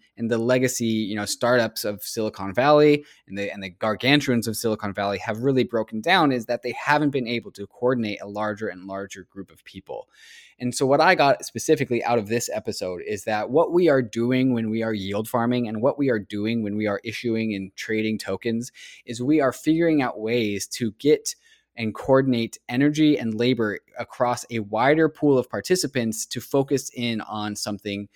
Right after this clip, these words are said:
that, like, that could be something that would replace Facebook, that could be something that would replace Twitter, or that could be something that could also replace your bank, some financial institution.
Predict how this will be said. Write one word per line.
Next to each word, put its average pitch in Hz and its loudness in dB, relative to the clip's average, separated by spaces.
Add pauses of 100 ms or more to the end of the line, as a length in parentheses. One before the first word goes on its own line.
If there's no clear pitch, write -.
(340)
that, 113 -4
like, 120 2
that 110 -4
could 151 2
be 110 2
something 117 -4
that 107 -4
would 98 -6
replace 95 -6
Facebook, 82 -10 (120)
that 101 -8
could 143 2
be 117 -2
something 101 -6
that 85 -6
would 92 -6
replace 87 -8
Twitter, - -14 (100)
or 175 2
that 151 -4
could 143 -8
be 139 0
something 135 -2
that 120 0
could 127 -2
also 120 2
replace 107 -4
your 123 -2
bank, - 4
some 123 2
financial 127 4
institution. - -8